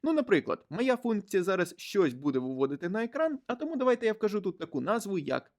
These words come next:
print. Просто ось така, е, буде в мене функція. Після цього ми відкриваємо круглі дужки, в них я поки нічого не прописую, а також відкриваю фігурні дужки, і все, що буде знаходитися всередині фігурних дужок,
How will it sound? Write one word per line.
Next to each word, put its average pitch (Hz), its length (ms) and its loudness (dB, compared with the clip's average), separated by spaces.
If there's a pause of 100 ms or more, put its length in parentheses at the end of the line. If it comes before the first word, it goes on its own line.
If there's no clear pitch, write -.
(120)
print. 156 260 -6 (140)
Просто 269 320 -2
ось 127 120 -6
така, 156 320 0 (280)
е, 120 100 -8
буде 131 240 -6
в - 20 -4
мене 123 240 -4
функція. 123 520 -6 (480)
Після 285 340 0
цього 139 380 2
ми 214 180 0
відкриваємо 208 600 2
круглі 180 440 0
дужки, 151 640 -2 (100)
в 127 100 -12
них 185 240 -2
я 143 60 -2
поки 143 260 -4
нічого 131 420 -4
не 123 120 -6
прописую, - 640 -4 (280)
а 208 100 0
також 320 340 -2
відкриваю 233 440 2
фігурні 208 580 0
дужки, 269 540 -4 (120)
і 208 220 -2
все, - 280 -4
що 262 140 -4
буде 208 220 -2
знаходитися 190 600 2
всередині 147 720 0
фігурних 160 480 -4
дужок, 247 340 -4